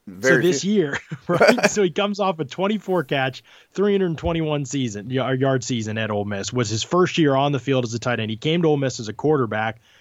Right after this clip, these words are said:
Speaker 2: switched positions in two thousand sixteen, started working at tight end, but really didn't play a tight end. He didn't pl-, he was, played a little bit of special teams. That was it. No catches, nothing until two thousand seventeen. Played in eight games, got hurt. Wasn't a major injury, I think, but he missed the rest of the season.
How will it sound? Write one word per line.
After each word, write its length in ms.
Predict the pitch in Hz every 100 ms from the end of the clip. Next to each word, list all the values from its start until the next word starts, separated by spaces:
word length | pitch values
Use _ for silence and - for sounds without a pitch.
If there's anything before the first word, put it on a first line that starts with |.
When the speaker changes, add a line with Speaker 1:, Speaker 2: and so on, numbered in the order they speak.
| _
Speaker 2:
switched 380 | - - 175 -
positions 500 | 170 151 151 147 131
in 120 | 131
two 100 | 131
thousand 300 | 135 131 123 117
sixteen, 580 | 127 117 - 123 120 117 _ _
started 280 | - 147
working 300 | 127 156 156
at 100 | 156
tight 240 | 131 147 143
end, 200 | 143 135
but 100 | 120
really 300 | 131 160 147
didn't 380 | 120 131 135 117 - _ _
play 320 | - 156 147
a 60 | 123
tight 280 | 117 120 113
end. 160 | 110
He 80 | 117
didn't 220 | 131 123
pl-, 160 | - 123
he 160 | 120 147
was, 140 | 131
played 220 | - 147 135
a 20 |
little 140 | 135
bit 100 | 139
of 60 | 123
special 320 | - 139 -
teams. 200 | 117 113
That 100 | 123
was 160 | 117 113
it. 120 | 101
No 160 | 113 135
catches, 380 | 135 127 120
nothing 380 | 113 117 117 113 - - -
until 240 | 120 127
two 160 | 120 156
thousand 300 | 147 135 117
seventeen. 580 | 165 156 131 127 120 117 - -
Played 180 | 147
in 60 | 127
eight 180 | 156 170
games, 260 | 160 147
got 180 | - 123
hurt. 380 | - 180 180 -
Wasn't 240 | 160 156
a 40 | 143
major 340 | 135 143 131
injury, 180 | 135 127
I 40 | 127
think, 160 | 131
but 100 | 117
he 40 | 117
missed 220 | 131 -
the 60 | 127
rest 240 | 127 -
of 60 | 123
the 60 |
season. 400 | 113 127 117 120